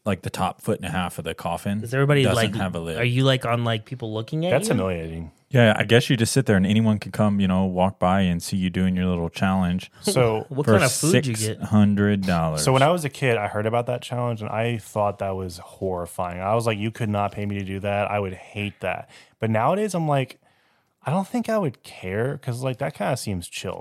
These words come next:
Speaker 2: I mean,
Speaker 3: right?
Speaker 2: can you have access to your hands?
Speaker 3: Access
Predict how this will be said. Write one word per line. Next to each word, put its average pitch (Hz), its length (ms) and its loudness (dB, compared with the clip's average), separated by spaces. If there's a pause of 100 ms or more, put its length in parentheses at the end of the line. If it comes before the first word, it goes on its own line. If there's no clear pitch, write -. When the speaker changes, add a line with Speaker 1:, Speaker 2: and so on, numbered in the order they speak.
Speaker 2:
I 98 40 0
mean, 101 80 4
Speaker 3:
right? 101 60 0
Speaker 2:
can 143 120 0
you 156 80 4
have 165 100 2
access 123 480 -2
to 135 60 -12
your 117 160 -8
hands? 101 560 -6 (760)
Speaker 3:
Access - 640 -6